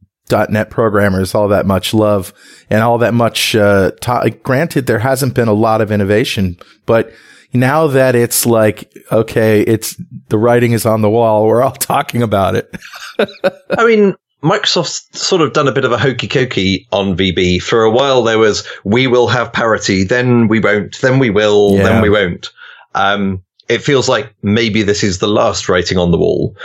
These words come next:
Speaker 2: But in
Speaker 1: Maybe.
Speaker 2: terms of why support Web A P I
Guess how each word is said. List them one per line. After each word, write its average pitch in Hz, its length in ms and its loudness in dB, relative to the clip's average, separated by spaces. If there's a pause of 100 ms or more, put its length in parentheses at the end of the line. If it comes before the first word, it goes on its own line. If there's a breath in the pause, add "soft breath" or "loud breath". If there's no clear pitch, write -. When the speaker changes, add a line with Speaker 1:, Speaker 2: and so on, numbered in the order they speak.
(180 loud breath)
Speaker 2:
But 131 120 0
in 139 80 2
Speaker 1:
Maybe. 139 100 2
Speaker 2:
terms 170 200 2
of 123 160 0
why 127 240 2
support 120 640 -2
Web 113 200 0
A 101 140 0
P 104 140 -4
I 95 300 2